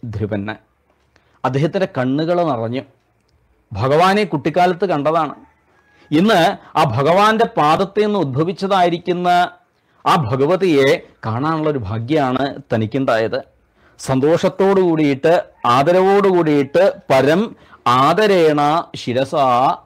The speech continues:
ബിഭർത്തി. ആ ധ്രുവൻ എന്ത് ചെയ്തു വെച്ചാൽ, ഒന്ന് അവിടെ നമസ്കരിച്ചു. നമസ്കരിച്ച് കൈകൊണ്ട് ആ തീർത്ഥം അല്പെടുത്ത് സ്വന്തം ശിരസ്സിൽ ഒന്ന് തളിച്ചു. ഇത് ഭാരതത്തിൻ്റെ ഒരു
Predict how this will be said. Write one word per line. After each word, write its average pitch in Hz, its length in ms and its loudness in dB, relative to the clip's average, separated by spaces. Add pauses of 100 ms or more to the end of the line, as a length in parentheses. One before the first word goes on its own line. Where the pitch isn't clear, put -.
(120)
ബിഭർത്തി. 104 560 -8 (1000)
ആ - 20 -2 (100)
ധ്രുവൻ 123 280 -4
എന്ത് 139 220 -6
ചെയ്തു 147 300 -4
വെച്ചാൽ, 123 260 -2 (1000)
ഒന്ന് 131 240 -2
അവിടെ 123 220 -2
നമസ്കരിച്ചു. 107 520 -6 (920)
നമസ്കരിച്ച് 156 640 0 (460)
കൈകൊണ്ട് 160 520 2 (200)
ആ - 20 0 (140)
തീർത്ഥം 147 420 -2 (180)
അല്പെടുത്ത് 127 600 0 (400)
സ്വന്തം 151 500 0 (180)
ശിരസ്സിൽ 123 440 -4 (380)
ഒന്ന് 123 220 -8
തളിച്ചു. 98 320 -12 (1120)
ഇത് 196 80 0 (120)
ഭാരതത്തിൻ്റെ 160 580 -2
ഒരു 160 80 -4